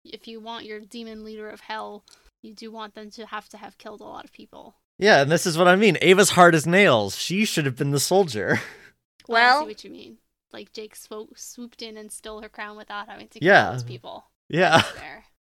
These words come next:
Speaker 2: I don't know. I feel like demon control powers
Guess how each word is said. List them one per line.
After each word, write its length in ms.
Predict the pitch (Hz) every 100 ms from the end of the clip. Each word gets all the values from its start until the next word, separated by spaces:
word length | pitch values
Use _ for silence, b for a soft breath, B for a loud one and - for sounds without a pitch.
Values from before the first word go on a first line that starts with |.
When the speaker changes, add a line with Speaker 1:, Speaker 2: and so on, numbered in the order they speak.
| -
Speaker 2:
I 80 |
don't 100 | 220
know. 180 | 180 147 -
I 120 | 170
feel 340 | - - 285
like 520 | 208 147 143 - - _ _ _ _ 127
demon 420 | 127 180 254 233
control 460 | 160 156 131 123 107
powers 880 | - 95 90 92 90 90 - -